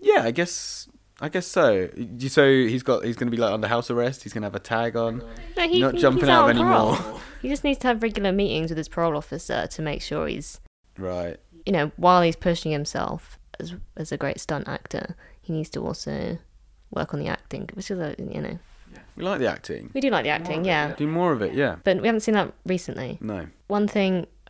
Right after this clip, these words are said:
Speaker 2: I, I forgot to mention on Mission Impossible Six is so far, up until Rogue Nation, and every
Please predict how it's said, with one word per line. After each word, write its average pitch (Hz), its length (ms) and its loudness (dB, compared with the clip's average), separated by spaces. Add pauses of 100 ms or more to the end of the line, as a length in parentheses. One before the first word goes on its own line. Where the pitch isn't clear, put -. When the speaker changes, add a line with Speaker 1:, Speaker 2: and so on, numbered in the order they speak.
Speaker 2:
I, 160 120 0
I 156 120 2
forgot 165 320 -2
to 170 60 -2
mention 156 240 -4
on 143 100 -4
Mission 156 220 -8
Impossible 151 340 -8
Six - 480 -6
is 170 160 -2
so 180 240 4
far, 160 480 -2 (440)
up 160 160 -2
until 165 220 0
Rogue 160 220 2
Nation, 151 340 -6
and 160 160 0
every 160 360 -2